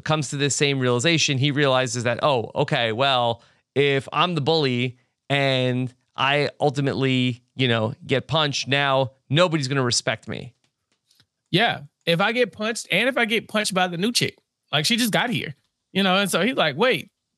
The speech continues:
Speaker 2: Harvey's girlfriend just came in here and beat me up in the, in the courtroom or in, in,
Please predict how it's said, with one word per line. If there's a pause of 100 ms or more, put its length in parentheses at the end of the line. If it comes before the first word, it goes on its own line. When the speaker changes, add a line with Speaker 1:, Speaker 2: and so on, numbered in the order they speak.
(420)
Speaker 2:
Harvey's
girlfriend
just
came
in
here
and
beat
me
up
in
the,
in
the
courtroom
or
in,
in,